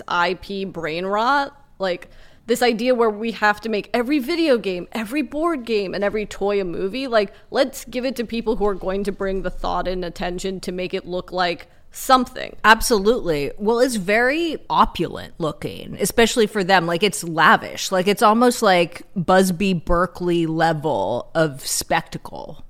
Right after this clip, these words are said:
Speaker 2: in, like, every single scene.
Speaker 1: I imagine that The Wizard of Oz was a big reference for them because in the trailer, I don't know if you noticed this, but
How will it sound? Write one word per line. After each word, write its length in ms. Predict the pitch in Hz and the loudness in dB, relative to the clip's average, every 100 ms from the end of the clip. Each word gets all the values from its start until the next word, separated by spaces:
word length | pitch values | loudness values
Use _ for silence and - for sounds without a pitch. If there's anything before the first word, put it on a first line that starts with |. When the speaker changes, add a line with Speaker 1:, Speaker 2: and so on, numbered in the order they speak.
| - | -6
Speaker 2:
in, 100 | 175 | -2
like, 160 | 180 160 | 0 0
every 260 | 214 170 175 | -2 0 0
single 320 | - 170 - 147 | -2 -4 -6 -10
scene. 400 | - - - 151 | -8 -10 -10 -4
Speaker 1:
I 120 | 262 | -2
imagine 500 | 294 285 311 311 330 | 0 0 -2 -2 -4
that 160 | 285 247 | -4 -2
The 80 | 233 | 0
Wizard 400 | 196 196 208 202 | 0 2 2 0
of 100 | 175 | 0
Oz 260 | 170 170 | 0 -2
was 140 | 180 170 | -4 -8
a 60 | |
big 300 | 175 180 180 170 | -8 -8 -6 -4
reference 680 | 160 - 170 151 156 - - | -6 -4 -8 -6 -8 -12 -10
for 260 | 190 196 | -4 -2
them 240 | 185 180 180 | 0 -2 -2
because 400 | 180 220 202 - | 0 0 0 -2
in 160 | 220 | -2
the 80 | 214 | -2
trailer, 400 | - 269 240 214 | 0 2 4 4
I 80 | 190 | 2
don't 160 | 214 | 0
know 80 | 226 | -2
if 100 | 208 | -2
you 80 | 196 | -4
noticed 440 | 190 208 196 - | 0 0 -2 -6
this, 160 | 170 175 | -10 -8
but 280 | - 180 | -4 -4